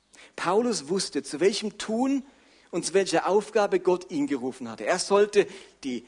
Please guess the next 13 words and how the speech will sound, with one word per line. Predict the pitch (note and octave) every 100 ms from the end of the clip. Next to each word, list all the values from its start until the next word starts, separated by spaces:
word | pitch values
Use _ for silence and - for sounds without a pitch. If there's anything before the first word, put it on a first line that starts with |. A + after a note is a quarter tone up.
| _
Sicherheit | - - B3+ B3 G#3 G#3+ G#3
seines, | F3+ D3+ - -
seiner | D#3+ C#3+ C3+
Heimat | F3 A#3 A#3 A3+
verlassen | G#3 F3 E3+ - F3
und | D#3
als | D#3 - -
Gesandter, | C3 - - G3 B3+ A#3+ A#3
Apostel | D#3 E3+ E3 D#3+
heißt | D3 -
Gesandter, | B2+ A2 C#3+ F#3+ A3+ A3 G#3+ - -
als | D3+ C3 -
Botschafter | - G#3+ C#4 - A3+ G3+ - G#3+ G3